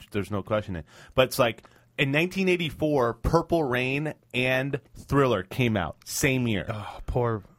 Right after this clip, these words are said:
Speaker 1: Isn't
Speaker 2: poor
Speaker 1: that
Speaker 2: Prince.
Speaker 1: ridiculous?
Speaker 2: Poor
Speaker 1: Purple,
Speaker 2: Prince.
Speaker 1: Purple Rain comes out in eighty-four and is a freaking classic, man. When Doves Cry, right? <sighs> Computer Blue,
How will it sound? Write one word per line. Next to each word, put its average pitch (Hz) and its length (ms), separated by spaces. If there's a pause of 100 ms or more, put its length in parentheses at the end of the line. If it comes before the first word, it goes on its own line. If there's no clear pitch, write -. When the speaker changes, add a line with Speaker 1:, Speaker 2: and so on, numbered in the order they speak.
(100)
Speaker 1:
Isn't 202 140
Speaker 2:
poor 285 100
Speaker 1:
that 302 200
Speaker 2:
Prince. 180 280
Speaker 1:
ridiculous? 220 680 (340)
Speaker 2:
Poor 285 140
Speaker 1:
Purple, 320 200
Speaker 2:
Prince. 277 320 (180)
Speaker 1:
Purple 294 340
Rain 226 340
comes 202 280
out 175 180
in 160 100
eighty-four 180 640
and 147 100
is 139 160
a 131 80
freaking 180 580
classic, 170 800
man. 120 320 (760)
When 165 220
Doves 175 300
Cry, 87 380 (320)
right? 147 340 (240)
<sighs> - 180
Computer 185 420
Blue, 151 480